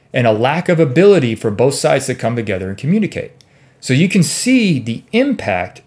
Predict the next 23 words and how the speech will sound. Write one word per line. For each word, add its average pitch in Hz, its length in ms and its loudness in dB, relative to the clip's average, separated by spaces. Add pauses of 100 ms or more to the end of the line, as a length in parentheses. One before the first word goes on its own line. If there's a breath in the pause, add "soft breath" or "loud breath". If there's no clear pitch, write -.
of 123 160 0
what 156 240 2
our 143 260 2
understanding 147 720 0
of 107 140 -4
truth 117 640 -2 (440)
has 113 760 0
on 131 140 2
how 120 240 -2
we 123 140 0
live 170 260 2
together 92 440 -4
as - 180 -8
human 107 240 -2
beings 151 220 0
and 95 220 -6
why 196 220 -2
it's 165 240 -4
so 185 380 0
incredibly 131 500 -2
important 101 600 -2 (440 soft breath)
to 156 100 2
know 143 580 4